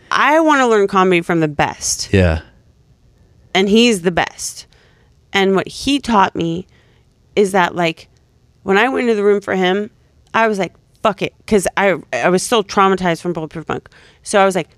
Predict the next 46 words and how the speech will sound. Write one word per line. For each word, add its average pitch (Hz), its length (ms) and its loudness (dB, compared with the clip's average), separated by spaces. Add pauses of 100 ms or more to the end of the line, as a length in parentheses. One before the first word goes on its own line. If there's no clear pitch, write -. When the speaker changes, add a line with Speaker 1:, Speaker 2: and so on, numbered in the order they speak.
(140)
Speaker 1:
"Fuck 208 200 0
it. 170 80 0
I'm 190 140 0
just 233 160 -4
gonna 233 160 2
go 170 120 2
balls 170 480 2
to - 40 -12
the 170 120 -2
walls," 151 520 -2 (280)
right? 170 340 0 (240)
And 185 120 2
I 202 80 4
went 196 220 2 (300)
bonkers 151 580 -2
in 160 100 0
this 156 140 0
sh-, - 120 -8
thing. - 340 -2 (160)
Speaker 2:
<laughs> - 180 -20
Speaker 1:
And 180 200 2
he 214 440 2
and 175 200 0
Marlon 180 640 0
and 180 140 -2
Damon 170 540 -2
were 175 180 -6
in 170 100 0
the 170 80 -2
room, 165 480 -4 (560)
and 180 220 0
Lisa 185 260 -2
Beach 175 260 -4
was 202 100 -10
casting, 165 760 -4
who's - 140 -14
so 170 280 -6
rad. 160 400 -4 (240)
Speaker 2:
Yeah. 92 180 -2
Speaker 1:
And 180 560 4 (760)
I 196 120 0
just 226 180 -2
went 175 340 0
for 147 240 -4
it - 100 -8 (600)
and 180 320 2